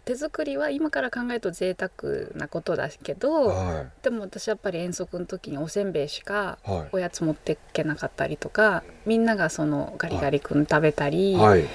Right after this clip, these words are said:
Speaker 1: うまい棒食べたりしてるの横目で見ながら、
Speaker 2: はいはい。
Speaker 1: まあ、常に私はもうおせんべいしか食べたことなかったから、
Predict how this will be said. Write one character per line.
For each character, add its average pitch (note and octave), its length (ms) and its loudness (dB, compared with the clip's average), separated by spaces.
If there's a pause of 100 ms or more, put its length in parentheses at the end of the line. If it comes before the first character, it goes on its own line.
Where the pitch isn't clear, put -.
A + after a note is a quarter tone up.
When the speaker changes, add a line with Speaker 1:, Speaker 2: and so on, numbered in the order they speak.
(260)
Speaker 1:
う G#3+ 60 0
ま F3 160 4
い E3 80 2
棒 D3+ 160 -2
食 - 180 -6
べ D3 80 2
た C3+ 120 -2
り C3+ 100 -4
し - 140 -6
て C#3+ 120 0
る C#3 120 -2
の C3 80 -2
横 C#3 220 0
目 F3 120 0
で E3+ 120 -2
見 E3+ 120 0
な F3 100 0
が G#3+ 160 6
ら、 F3+ 80 2
Speaker 2:
は F#3 180 8
い - 20 0 (180)
は E2 60 0
い。 D2 40 -8 (480)
Speaker 1:
ま D#3+ 280 2
あ、 - 120 -8
常 B3+ 300 6
に C#3+ 160 4
私 - 260 -6
は B2 60 0
も C3+ 320 -2
う - 40 0
お - 40 2
せ G#3 160 6
ん F#3 80 2
べ C#3 80 2
い - 20 0
し - 100 -6
か - 160 -10 (300)
食 F#3 80 -2
べ F#3 80 8
た E3+ 80 6
こ D3 80 0
と C#3+ 80 0
な G#3+ 140 2
か C4 80 2
っ - 40 0
た - 140 -4
か E3 140 -2
ら、 A#3+ 300 0